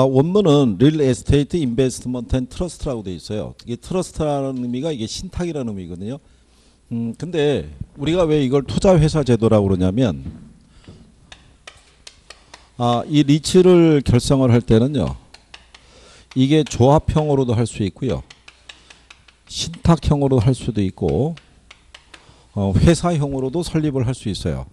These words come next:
리츠를 설립할 때. 근데 우리나라 법률상에서는, 어, 리츠는, 부동산 투자 회사는 주식회사로 하도록 돼 있어요.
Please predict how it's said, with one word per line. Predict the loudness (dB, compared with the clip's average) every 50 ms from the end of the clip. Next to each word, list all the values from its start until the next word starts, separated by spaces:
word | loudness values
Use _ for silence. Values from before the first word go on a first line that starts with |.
| _ _
리츠를 | -4 -4 -2 -2 -2 -4 -4
설립할 | -4 -4 -4 -2 -2 -2 -4
때. | -4 -6 -4 -4 -4 -4 -6 -8 _ _ -20 -20 _ _ -14 _ -4
근데 | 0 2
우리나라 | 2 2 4 2 2 2 2 0 0 0 0
법률상에서는, | -2 -2 -4 -4 -4 -4 -4 -4 -2 -2 -2 -2 -2 -4 -4 -2 -2 -2 -2 -2 -4 -10 _ _ _ _ _ _ _ _ _ _ _ -6
어, | -4 -2 0 0 0 2
리츠는, | 2 2 2 2 0 0 0 0 -2 0
부동산 | 2 2 2 2 0 -2 -2 -4 -2 0
투자 | 0 0 0 0 0 2 2
회사는 | 2 2 2 -2 -2 -2 -2 -4 -6 -8
주식회사로 | -8 -6 -4 -2 -2 -4 -2 -4 -4 -2 -2 -2 -2 -2
하도록 | -2 -4 -4 -4 -4 -4 -4
돼 | -4 -4
있어요. | -4 -4 -6 -8 -8 -10 -12